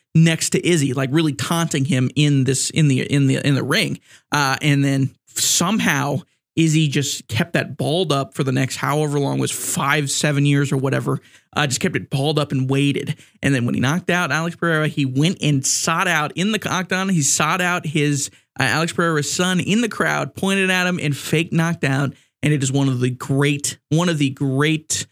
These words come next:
uh, one of the great clips you'll see is that him faking knocking out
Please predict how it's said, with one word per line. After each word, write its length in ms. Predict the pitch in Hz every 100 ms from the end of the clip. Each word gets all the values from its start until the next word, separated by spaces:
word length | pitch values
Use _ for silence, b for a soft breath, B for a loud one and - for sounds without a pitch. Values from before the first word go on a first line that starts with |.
| _ _ _
uh, 320 | - 127 123 69 - - 95 113
one 200 | 151 214
of 60 |
the 80 | 185
great 340 | 139 139 165
clips 400 | - - 139 -
you'll 120 | 143 131
see 440 | - 139 139 -
is 400 | - 147 143 175 -
that 540 | - 147 151 160 202 -
him 340 | - 160 175
faking 540 | 165 - 156 156 175 156
knocking 400 | 147 143 143 139
out 240 | 147 147